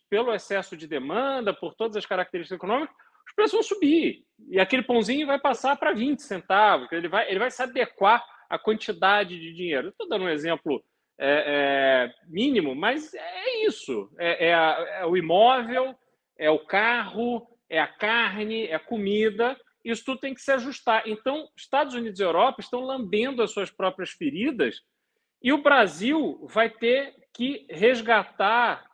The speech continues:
uma relação com a China pra tentar se manter assim num, num jogo diferente, com um ar mais positivo. O problema é que a China hoje tá numa relação com a Rússia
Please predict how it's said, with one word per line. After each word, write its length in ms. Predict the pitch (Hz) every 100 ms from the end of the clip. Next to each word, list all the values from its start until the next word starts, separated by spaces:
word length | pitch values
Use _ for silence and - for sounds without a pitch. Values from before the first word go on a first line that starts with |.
| _ -
uma 240 | 185 202
relação 600 | 180 208 196 - 190 185
com 200 | 190 208
a 60 | 196
China 500 | - - 233 254 254
pra 200 | 240 226
tentar 520 | 240 220 220 220 240 _ _ _ _ -
se 240 | - - 233
manter 720 | 240 226 - - 208 233 247
assim 340 | 185 170 - 214
num, 220 | 226 226
num 300 | 196 220 196
jogo 340 | 156 214 220
diferente, 920 | 214 - 233 202 196 226 214 - - 127
com 180 | - 190 202
um 140 | 185 185
ar 240 | 196 190
mais 180 | 208 196
positivo. 600 | - 208 214 - 214 135 - _ _ _ _ _ _
O 40 | -
problema 720 | 285 175 202 311 294 151 127 -
é 100 | 233
que 140 | -
a 100 | 294
China 540 | 196 - 220 294 330 175
hoje 420 | 175 254 302 185
tá 160 | - 294
numa 200 | 330 226
relação 460 | 214 175 - 180
com 120 | 175
a 60 | 175
Rússia 640 | 170 160 147 - 135 110